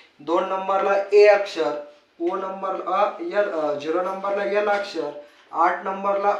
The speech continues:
ओ अक्षर आणि सहा नंबरला एन अक्षर. म्हणजे काय आहे? ही सर्वात सोपी कोडिंग दिलेली काय? नंबर आणि त्याच्या पुढे जे अक्षर आहे त्याला ते कोड दिलेले आहे. तर आपल्याला काय दिलेलं आहे? चौऱ्याऐंशी झिरो दोन साठ याचा आपल्याला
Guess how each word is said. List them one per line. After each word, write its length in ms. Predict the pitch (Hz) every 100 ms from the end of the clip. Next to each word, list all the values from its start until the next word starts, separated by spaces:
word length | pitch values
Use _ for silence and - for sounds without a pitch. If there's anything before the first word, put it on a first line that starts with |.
| -
ओ 140 | 208
अक्षर 480 | 208 196 - 160 143
आणि 320 | 151 160 240 240 - _ _ -
सहा 240 | - 180 175
नंबरला 440 | 175 165 160 196
एन 220 | 190 196
अक्षर. 320 | 190 185 180 160 - - -
म्हणजे 200 | 160 170
काय 260 | 196 226 214
आहे? 440 | 196 202 - 175
ही 100 | 170
सर्वात 320 | - 202 208
सोपी 320 | 208 208 202 214
कोडिंग 320 | 214 208 202
दिलेली 300 | 214 208 185
काय? 180 | 202 196
नंबर 360 | 196 196 220
आणि 140 | 214 202
त्याच्या 260 | 208 208
पुढे 200 | 202 196
जे 80 | 180
अक्षर 340 | 180 196 - 175
आहे 140 | 175
त्याला 180 | 170 175
ते 220 | 202 202
कोड 280 | 185 190 180
दिलेले 340 | 196 190 170
आहे. 200 | 180 180
तर 400 | - - - -
आपल्याला 360 | 170 - 202 202
काय 200 | 202 196
दिलेलं 280 | 139 185 185
आहे? 200 | 190 185 - - -
चौऱ्याऐंशी 1080 | 185 185 196 202 202 196 226 196 190 190 - _ - 131
झिरो 240 | 156 180
दोन 500 | 185 196 185 180 180
साठ 500 | - - 196 185 170 - 160
याचा 220 | 180 190
आपल्याला 460 | 180 175 175 208